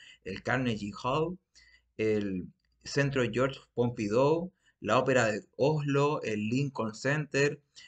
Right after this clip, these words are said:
el City Hall de Hong Kong y el Centro Reina Sofía de Madrid, entre algunos. Es el único compositor de la historia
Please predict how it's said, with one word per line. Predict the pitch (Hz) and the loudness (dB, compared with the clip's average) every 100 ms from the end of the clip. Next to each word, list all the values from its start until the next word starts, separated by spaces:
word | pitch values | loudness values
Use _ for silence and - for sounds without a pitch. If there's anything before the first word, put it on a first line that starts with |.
| - - | -20 -4
el | 104 | -2
City | 131 135 | 0 -2
Hall | 131 131 131 | 0 2 2
de | |
Hong | 127 113 107 | 0 -2 -4
Kong | - 139 151 151 147 _ _ - | -2 0 0 -2 -6 _ _ -4
y | 113 | -2
el | 107 | 0
Centro | 135 135 131 127 127 120 107 | 0 0 0 2 2 2 -2
Reina | 120 147 135 | -2 0 -2
Sofía | 127 107 - 127 123 | -4 -8 -2 0 2
de | 117 | 2
Madrid, | 113 110 107 127 131 _ _ - | 0 -4 -4 -4 -6 _ _ -8
entre | 135 135 131 127 120 - | -2 0 -2 -2 -2 -2
algunos. | 117 117 131 127 104 - - _ _ _ _ _ _ _ _ _ _ _ _ - | -2 0 2 2 0 -6 -16 _ _ _ _ _ _ _ _ _ _ _ _ -4
Es | 180 - | -4 0
el | 131 | 0
único | 160 180 151 | 2 2 2
compositor | 127 110 107 - 95 147 202 | 0 -4 -8 -10 -4 -2 -2
de | 180 | -4
la | 117 | -6
historia | 110 - - 165 208 135 104 | -8 -12 -4 0 2 2 -2